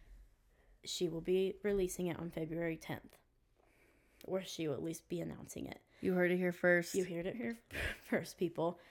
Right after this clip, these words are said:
Speaker 1: Um, actually, one of my favorite memes that I sent you was that girl, and she's like,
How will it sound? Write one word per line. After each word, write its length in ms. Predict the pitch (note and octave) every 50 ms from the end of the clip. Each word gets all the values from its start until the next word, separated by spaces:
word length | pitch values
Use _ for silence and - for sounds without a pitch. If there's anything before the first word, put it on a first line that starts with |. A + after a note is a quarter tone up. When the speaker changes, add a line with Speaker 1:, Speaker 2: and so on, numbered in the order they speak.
| - - - - _ -
Speaker 1:
Um, 300 | - F#3 E3+ D#3 D#3+ - - - - - F3
actually, 320 | F3+ F3+ - F3+ F3 F3
one 200 | - F3 F3+ F3+
of 80 | F3+ E3+
my 120 | F3 D#3 F3
favorite 440 | - - - E3+ F#3 F3+ F3+ G#2+ F2+
memes 380 | C#3 C#3+ D3+ E3 F3 - - - -
that 160 | - A#2+ -
I 80 | D#3+ E3+
sent 320 | E3 - F3 E3 E3+ - -
you 80 | F3
was 180 | F3 E3+ E3 D#3+
that 220 | D#3+ D#3+ - -
girl, 300 | - - E3+ E3+ E3+ F3 D#3+
and 120 | D#3+ F3+ -
she's 160 | F3 D#3+ D#3+
like, 220 | D3+ C#3 C#3 -